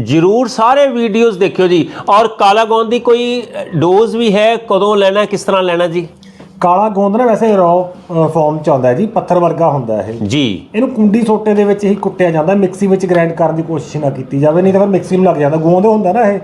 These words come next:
Speaker 1: ਹਾਂਜੀ, ਹਾਂਜੀ।
Speaker 2: ਇਸ ਕਰਕੇ ਕੁੰਡੀ ਸੋਟੇ ਦੇ ਵਿੱਚ ਪਾ ਕੇ ਕੁੱਟ ਕੇ ਇਹਨੂੰ ਚਮਚ ਦਾ ਚੌਥਾ ਹਿੱਸਾ ਸਵੇਰੇ ਤੇ ਚਮਚ ਦਾ ਚੌਥਾ ਹਿੱਸਾ ਹੀ ਸ਼ਾਮ ਨੂੰ ਲੱਤਾ ਜਾਵੇ,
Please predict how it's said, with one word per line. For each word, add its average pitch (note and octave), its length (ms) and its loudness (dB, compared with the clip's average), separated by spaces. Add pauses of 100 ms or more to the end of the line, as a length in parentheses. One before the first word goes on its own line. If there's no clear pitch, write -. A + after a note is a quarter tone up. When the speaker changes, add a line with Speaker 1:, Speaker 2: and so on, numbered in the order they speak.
(140)
Speaker 1:
ਹਾਂਜੀ, C3 220 0
ਹਾਂਜੀ। G#2+ 240 -2
Speaker 2:
ਇਸ - 120 -6
ਕਰਕੇ A3 300 -4
ਕੁੰਡੀ A3 320 0
ਸੋਟੇ G3+ 300 0
ਦੇ F#3+ 80 2
ਵਿੱਚ F#3+ 160 -2
ਪਾ D#3+ 260 0
ਕੇ E3 160 -2
ਕੁੱਟ D3+ 240 -6
ਕੇ F#3 200 0
ਇਹਨੂੰ A#3+ 240 0 (600)
ਚਮਚ A3 300 0
ਦਾ B3 120 0
ਚੌਥਾ A3 420 -2
ਹਿੱਸਾ G3+ 540 0 (300)
ਸਵੇਰੇ F#3 500 0 (240)
ਤੇ G3+ 100 2
ਚਮਚ G3 300 0
ਦਾ G#3+ 100 2
ਚੌਥਾ G3+ 320 -2
ਹਿੱਸਾ G#3+ 260 -2
ਹੀ F#3 100 2
ਸ਼ਾਮ C3 340 -2
ਨੂੰ C#3 140 0
ਲੱਤਾ E3 280 0
ਜਾਵੇ, D3+ 420 0